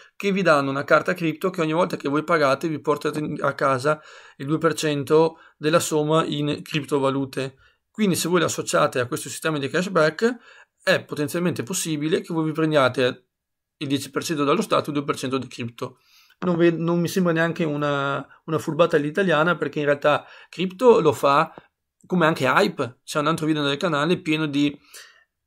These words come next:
mm, no, però, eh, co-, su Hype invece funziona, però se comprato online, quindi non c'entra più con questa cosa,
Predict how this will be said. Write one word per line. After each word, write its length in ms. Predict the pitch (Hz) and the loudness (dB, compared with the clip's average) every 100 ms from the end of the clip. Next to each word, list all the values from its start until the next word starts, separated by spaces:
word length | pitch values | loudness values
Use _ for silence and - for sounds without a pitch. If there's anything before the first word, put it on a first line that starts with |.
| _ _ _ _ _ _ _ - 185 170 | _ _ _ _ _ _ _ -18 -12 -6
mm, 580 | 156 147 143 143 139 | -4 -2 -4 -4 0
no, 200 | 143 147 | 6 8
però, 340 | 123 147 156 - | 8 8 10 8
eh, 220 | 156 143 | 2 0
co-, 380 | - 147 147 - | 0 2 2 -2
su 180 | - 160 | -2 4
Hype 300 | 151 151 165 | 6 6 2
invece 340 | 151 147 170 | 0 -2 -4
funziona, 600 | - 151 - 143 147 143 | -6 -8 -6 -2 0 0
però 200 | - 143 | 2 2
se 140 | 143 156 | 2 -4
comprato 360 | 143 139 139 | 0 2 2
online, 320 | 131 127 131 | 0 2 0
quindi 200 | 120 135 | -2 -4
non 120 | 127 123 | -4 -4
c'entra 260 | 143 131 | -6 -6
più 140 | 123 135 | -8 -6
con 100 | 127 | -4
questa 260 | 127 170 | -2 -2
cosa, 340 | - 120 123 | -2 -2 -2